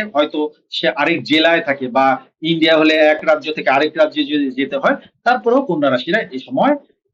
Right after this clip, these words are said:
সেই পথ অতিক্রম করে তার সাথে সরাসরি যোগাযোগ করবেন, এমনটি আমি দেখতে পাচ্ছি। তো বন্ধুরা, জুলাই মাসের মাঝামাঝি সময়ে অর্থাৎ ষোলো তারিখ থেকে একত্রিশ তারিখ, এ সময় সূর্য কিন্তু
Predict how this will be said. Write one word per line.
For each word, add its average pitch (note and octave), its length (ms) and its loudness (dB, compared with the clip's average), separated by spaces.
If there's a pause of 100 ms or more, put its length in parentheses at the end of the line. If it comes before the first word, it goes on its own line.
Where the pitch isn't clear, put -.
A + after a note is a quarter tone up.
(160)
সেই C3+ 360 0 (300)
পথ - 220 2
অতিক্রম G3 520 -2 (100)
করে B3+ 180 2 (360)
তার C3+ 200 0
সাথে D3+ 220 -2
সরাসরি C#3+ 500 -4
যোগাযোগ D3 380 -2
করবেন, B3+ 260 -2
এমনটি C3 280 -2
আমি B2+ 120 -6
দেখতে B2+ 220 -8
পাচ্ছি। - 260 -10 (340)
তো - 120 -6
বন্ধুরা, C#4+ 380 4
জুলাই B3 320 2
মাসের B3+ 320 0
মাঝামাঝি G#3 560 2
সময়ে C#3 340 -2 (100)
অর্থাৎ G3 420 0
ষোলো G3 340 0
তারিখ G#3 300 2
থেকে G3 160 -4
একত্রিশ E3 400 -2
তারিখ, C3 180 0 (360)
এ C4 80 2
সময় A#3+ 300 2 (100)
সূর্য C4+ 380 2 (120)
কিন্তু C#3+ 280 -2